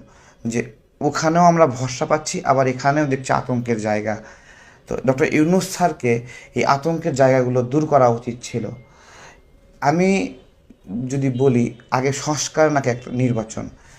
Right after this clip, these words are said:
তাহলে আমি অবশ্যই বলবো আগে সংস্কার। এটা না বললে দেশের মানুষ তো আমাকে ঘৃণা করা শুরু করবে যে সে কি সংস্কার চায় না। আমি এটাও প্রশ্ন রাখছি, আগে সংস্কার নাকি আগে স্বৈরাচারের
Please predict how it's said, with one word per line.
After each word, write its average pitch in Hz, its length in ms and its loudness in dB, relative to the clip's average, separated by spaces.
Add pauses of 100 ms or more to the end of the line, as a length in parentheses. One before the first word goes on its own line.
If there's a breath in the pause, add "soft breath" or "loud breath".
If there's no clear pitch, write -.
(140 soft breath)
তাহলে - 160 0
আমি 131 120 2
অবশ্যই 151 460 2
বলবো 160 240 2
আগে 147 160 2
সংস্কার। 135 500 -2 (680 soft breath)
এটা 160 180 2
না 180 200 6
বললে 165 280 2
দেশের 156 260 -2
মানুষ 165 220 -4
তো 165 100 -4
আমাকে 160 260 -2
ঘৃণা 143 320 -2
করা 147 180 0
শুরু 120 200 -4
করবে - 280 -10 (380 soft breath)
যে 143 60 -6 (200)
সে - 160 -6
কি 170 120 -12
সংস্কার 151 440 -8
চায় 147 180 -2
না। 110 320 -8 (340 soft breath)
আমি 156 300 0
এটাও 180 240 6
প্রশ্ন 170 280 -4
রাখছি, 123 460 -2
আগে 143 300 2
সংস্কার 151 760 -2 (340 loud breath)
নাকি 135 400 6
আগে 143 320 6
স্বৈরাচারের 156 720 4